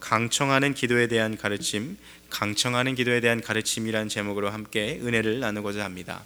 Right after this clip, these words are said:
어, 예수님께서 제자들에게 기도를 가르치시며 오늘 본문 속에 한 가지 비유를 직접 말씀해 주셨습니다.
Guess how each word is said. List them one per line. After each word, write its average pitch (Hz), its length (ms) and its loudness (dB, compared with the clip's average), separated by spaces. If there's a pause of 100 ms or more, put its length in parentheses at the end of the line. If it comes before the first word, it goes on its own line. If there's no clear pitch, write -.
(640)
어, 104 100 6
예수님께서 139 840 10
제자들에게 120 760 10
기도를 120 420 4
가르치시며 107 800 0 (240)
오늘 117 160 0
본문 123 220 0
속에 127 340 4
한 202 280 0
가지 165 260 6
비유를 131 520 0
직접 - 240 -4
말씀해 113 400 2
주셨습니다. 95 680 -6